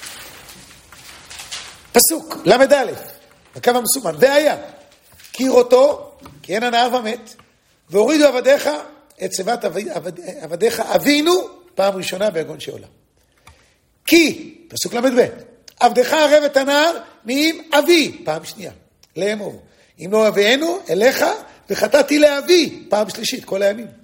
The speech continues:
ועתה יישב נא עבדך תחת הנער, עבד לאדוני,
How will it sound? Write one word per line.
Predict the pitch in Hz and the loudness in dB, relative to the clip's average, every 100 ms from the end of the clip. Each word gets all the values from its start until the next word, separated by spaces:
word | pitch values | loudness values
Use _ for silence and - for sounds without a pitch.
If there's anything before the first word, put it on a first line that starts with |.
| - - - | -20 -20 0
ועתה | 214 220 302 | 2 4 4
יישב | 269 - 285 262 | 2 0 -2 0
נא | |
עבדך | 254 214 - 277 233 - - _ | 0 2 2 2 2 -2 -18 _
תחת | 294 277 254 233 | 0 0 0 -4
הנער, | 208 190 214 - - _ | -4 -2 -4 -8 -20 _
עבד | 320 285 285 | 0 2 4
לאדוני, | 233 185 185 185 | 4 2 -2 -12